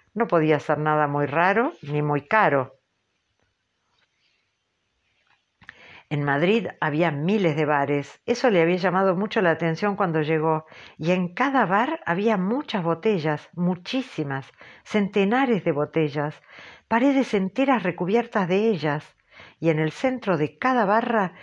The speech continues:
una especie de cacharro de metal, dorado o plateado, con unas ruedecitas y unas palancas que manejaba un camarero callado, con la cara seria,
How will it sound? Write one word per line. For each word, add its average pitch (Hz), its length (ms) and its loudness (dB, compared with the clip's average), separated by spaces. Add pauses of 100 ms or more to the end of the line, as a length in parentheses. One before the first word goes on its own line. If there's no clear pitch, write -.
(220)
una 240 160 0
especie 240 400 0
de 185 120 2
cacharro 202 500 0
de 185 140 2
metal, 147 680 -2
dorado 190 600 2
o 160 60 0
plateado, 160 760 0 (360)
con 190 160 2
unas 240 280 0
ruedecitas 165 800 0
y 190 40 0
unas 190 160 -2
palancas 196 580 0
que 156 120 -4
manejaba 151 460 0
un 180 120 -2
camarero 170 520 0
callado, 147 640 0
con 151 140 -2
la 147 140 -2
cara 175 240 0
seria, 151 640 -2